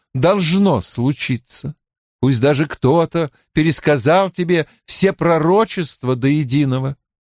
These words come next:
Она примолкла, будто собираясь силами.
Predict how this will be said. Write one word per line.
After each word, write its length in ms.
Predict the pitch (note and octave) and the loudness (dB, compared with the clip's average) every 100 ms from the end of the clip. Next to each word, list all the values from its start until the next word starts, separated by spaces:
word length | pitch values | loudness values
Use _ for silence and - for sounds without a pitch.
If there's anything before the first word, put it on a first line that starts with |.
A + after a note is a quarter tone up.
| _ _ _ _ _ _ _ _ _ - | _ _ _ _ _ _ _ _ _ -2
Она 220 | F#2 F#2 | 0 0
примолкла, 720 | E2+ E2+ G2 C3 B2 C3 B2 _ _ F#2 | 0 0 2 0 -2 -4 -4 _ _ -4
будто 300 | G2+ - G2+ | -4 -2 -2
собираясь 540 | - F#2 G2+ A#2 G#2+ | 0 0 2 0 -2
силами. 760 | - - - F#2 E2+ F2 F2 | -6 -4 0 0 0 0 -2